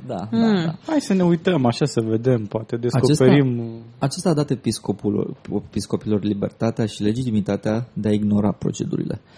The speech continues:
Speaker 1: Deci, pe lângă faptul că
Speaker 3: Obviously.
Speaker 1: să spunem că gruparea asta, uh, episcopilor a dez-, a acceptat, a acceptat acest, uh,
Speaker 3: Document.
Speaker 1: acest document, vine Vaticanul și spune că,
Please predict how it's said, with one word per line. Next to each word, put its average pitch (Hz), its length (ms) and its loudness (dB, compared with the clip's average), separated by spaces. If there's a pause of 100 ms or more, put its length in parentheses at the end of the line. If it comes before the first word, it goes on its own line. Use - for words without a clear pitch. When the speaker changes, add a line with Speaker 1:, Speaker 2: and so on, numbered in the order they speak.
(180)
Speaker 1:
Deci, - 140 -8 (440)
pe - 80 -10
lângă 135 180 -4
faptul 151 260 -6
că 196 60 2 (100)
Speaker 3:
Obviously. 117 520 0
Speaker 1:
să 120 100 -6
spunem 120 340 -4
că 104 80 0
gruparea 104 420 -4
asta, 104 280 -4
uh, - 840 -8
episcopilor 98 680 -4
a - 100 -8
dez-, - 300 -10
a - 220 -8
acceptat, 127 640 -6 (560)
a - 100 -12
acceptat 95 460 -8
acest, - 320 -12 (140)
uh, 50 80 -8 (1300)
Speaker 3:
Document. 120 140 -4
Speaker 1:
acest 110 120 2
document, 95 540 2 (960)
vine 143 200 2
Vaticanul 123 420 0
și - 60 -8
spune 156 260 -6
că, 156 320 -2